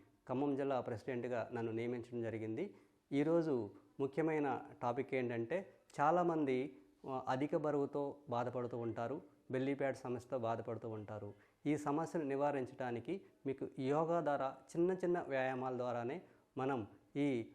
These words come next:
అధిక బరువు సమస్యని మనం కంట్రోల్ చేసుకోగలుగుతాము. ఈ అధిక బరువు సమస్యను మనం ఎలా అధిగమించాలో మీకు చిన్న చిన్న వ్యాయామాలు చేసి, మా యొక్క,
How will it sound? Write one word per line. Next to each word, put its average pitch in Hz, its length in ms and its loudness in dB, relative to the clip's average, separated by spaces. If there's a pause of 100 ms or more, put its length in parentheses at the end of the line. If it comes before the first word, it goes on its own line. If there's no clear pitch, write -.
అధిక 143 260 0
బరువు 143 260 2
సమస్యని 123 600 -4
మనం 131 180 -4
కంట్రోల్ 127 460 -2
చేసుకోగలుగుతాము. 113 800 -6 (320)
ఈ 139 240 2
అధిక 165 220 2
బరువు 175 260 4
సమస్యను 147 480 -2
మనం 131 260 -2 (240)
ఎలా 143 180 2
అధిగమించాలో 131 800 -2 (300)
మీకు 139 240 -2
చిన్న 151 260 0
చిన్న 156 300 0
వ్యాయామాలు 127 560 0
చేసి, 117 320 -6 (360)
మా 131 100 2
యొక్క, 123 440 0